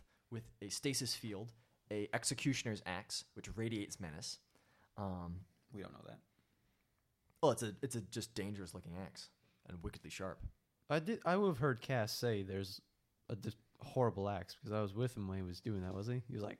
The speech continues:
Speaker 3: "Here's a warning." <laughs>
Speaker 2: I don't remember if the old man was with him.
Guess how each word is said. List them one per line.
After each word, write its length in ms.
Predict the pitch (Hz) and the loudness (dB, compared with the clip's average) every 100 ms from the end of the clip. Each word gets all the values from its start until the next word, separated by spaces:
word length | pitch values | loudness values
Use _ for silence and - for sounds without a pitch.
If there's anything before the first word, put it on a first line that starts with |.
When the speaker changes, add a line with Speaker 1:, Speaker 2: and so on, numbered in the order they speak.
| _ _ _ _ _ | _ _ _ _ _
Speaker 3:
"Here's 300 | - 110 107 | 2 4 4
a 80 | 95 | 0
warning." 460 | - - - - - 117 110 98 | -4 -4 -4 -4 -8 -10 -8 -2
<laughs> 100 | 151 135 _ _ 165 _ - - _ _ _ _ _ _ _ | -2 -2 _ _ -20 _ -20 -20 _ _ _ _ _ _ _
Speaker 2:
I 40 | 123 | -6
don't 120 | 98 | -6
remember 380 | 92 95 92 - | -6 -6 -6 -8
if 100 | 110 | -12
the 80 | 92 | -12
old 120 | 92 | -10
man 100 | - | -12
was 100 | - | -16
with 80 | - | -20
him. 80 | - | -20